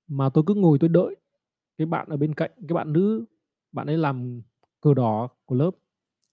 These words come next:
Đợi bạn ấy làm xong để bạn ấy có thể cho mình nhìn bài. Thế nhưng mà lúc đó bạn ấy đã che cái bài lại. Tôi bảo: "Để tôi nhìn, tôi đọc, tôi xem với." Bạn ấy đã che cái,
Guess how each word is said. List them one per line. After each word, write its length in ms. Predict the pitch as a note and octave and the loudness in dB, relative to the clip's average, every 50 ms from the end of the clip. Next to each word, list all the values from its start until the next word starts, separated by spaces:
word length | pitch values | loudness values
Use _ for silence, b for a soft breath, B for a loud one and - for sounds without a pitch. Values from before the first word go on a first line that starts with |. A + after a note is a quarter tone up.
| _ _ _ _ _ _ _ _ _ _ - | _ _ _ _ _ _ _ _ _ _ 0
Đợi 260 | F3 E3+ F3 G#3 - | 4 4 4 4 4
bạn 220 | F#3+ E3+ E3 E3+ E3+ | 0 -2 -2 -2 -4
ấy 100 | F3+ F#3+ | -2 -2
làm 220 | F#3 E3+ C#3+ C#3 | -2 -2 -2 -2
xong 280 | - F3+ E3+ D#3+ D#3+ D3+ | -2 -2 -2 -2 -2 -2
để 260 | C3+ B2 A#2+ B2 B2+ | -2 -2 -2 -2 -4
bạn 180 | B2+ - - | -6 -6 -6
ấy 80 | D#3+ E3+ | -8 -8
có 160 | E3 - F3+ | -6 -8 -6
thể 160 | - D#3 C3+ A#2+ - | -4 -4 -4 -4 -2
cho 160 | - D#3 D3+ | -2 0 2
mình 200 | D#3+ D3 C#3 C3+ | 2 0 0 0
nhìn 200 | C3 C3 B2 A#2 | -2 -4 -4 -2
bài. 340 | A#2+ A#2 A#2 A2+ G#2+ G#2+ A2 _ _ _ _ _ _ _ _ _ _ _ _ _ _ _ _ _ _ | -2 -2 -2 -4 -6 -8 -14 _ _ _ _ _ _ _ _ _ _ _ _ _ _ _ _ _ _
Thế 60 | - E3 | 0 2
nhưng 200 | F3+ E3+ E3 D#3+ | 2 2 4 2
mà 360 | D3 C3+ C3 B2+ B2 A#2+ A#2 - _ _ _ _ _ _ | 2 2 2 0 -2 -2 -4 -8 _ _ _ _ _ _
lúc 140 | - E3 E3+ | 0 2 4
đó 300 | E3+ D3+ D3+ F3 G3 G#3 F#3+ _ _ _ _ _ _ _ _ _ _ _ _ _ _ _ _ _ _ _ _ _ _ _ _ _ _ _ _ _ _ _ _ | 6 6 6 4 2 -2 -6 _ _ _ _ _ _ _ _ _ _ _ _ _ _ _ _ _ _ _ _ _ _ _ _ _ _ _ _ _ _ _ _
bạn 120 | - C#3+ D3 | -4 -2 0
ấy 100 | D#3 E3 | 2 2
đã 100 | C#3+ C3 | 2 0
che 300 | - - - E3 D#3+ C#3+ | 0 0 2 2 2 2
cái 100 | - F3 | 0 0
bài 140 | D3 B2+ A#2 | -2 -2 -2
lại. 220 | A#2 - - - D3+ _ _ _ _ _ _ _ _ _ _ _ | -2 -6 -8 -12 -18 _ _ _ _ _ _ _ _ _ _ _
Tôi 80 | - F3 | 2 4
bảo: 200 | D#3+ C#3+ C#3 D3 | 4 4 4 4
"Để 180 | E3 D3 C#3 C#3 | 4 4 2 4
tôi 240 | - F3 F3 F3 | 4 4 4 4
nhìn, 280 | E3+ E3+ E3+ D#3 C#3 B2+ - _ _ _ _ _ _ _ _ _ _ | 4 2 2 0 0 -2 -6 _ _ _ _ _ _ _ _ _ _
tôi 100 | D#3+ E3 | 0 2
đọc, 300 | D#3 C#3 - _ _ _ _ _ _ | 2 2 0 _ _ _ _ _ _
tôi 80 | - D#3+ | -4 0
xem 240 | - F#3+ F3+ E3+ D#3+ | 2 2 2 4 4
với." 220 | E3+ E3+ G3+ B3 - _ _ _ _ _ _ _ _ _ _ _ _ | 4 2 2 0 -4 _ _ _ _ _ _ _ _ _ _ _ _
Bạn 160 | - C3+ C#3 D#3+ | -4 0 0 2
ấy 80 | E3+ | 2
đã 80 | D3 C3 | 2 0
che 360 | - - - E3 D#3+ D3+ D3 | -2 -2 0 2 2 2 0
cái, 140 | - E3 | -2 -6